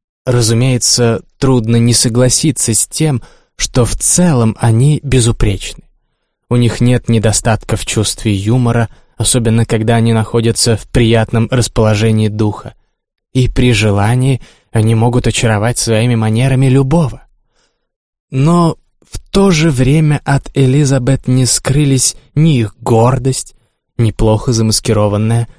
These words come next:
высокомерие. Создатель наделил их приятными чертами, родители дали им образование в одном из первых частных пансионов города.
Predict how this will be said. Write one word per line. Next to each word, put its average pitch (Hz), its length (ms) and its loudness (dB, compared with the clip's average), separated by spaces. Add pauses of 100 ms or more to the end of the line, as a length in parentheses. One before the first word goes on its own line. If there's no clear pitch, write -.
высокомерие. 127 1000 0 (1800)
Создатель 131 800 0
наделил 131 580 2
их - 360 -2
приятными 110 680 0
чертами, 127 760 -4 (520)
родители 131 500 0
дали 117 300 0
им 117 240 -2
образование 120 1000 0 (200)
в 120 140 0
одном 131 320 2
из - 280 0
первых 123 540 0
частных 120 440 -2
пансионов 120 600 0
города. 113 480 -2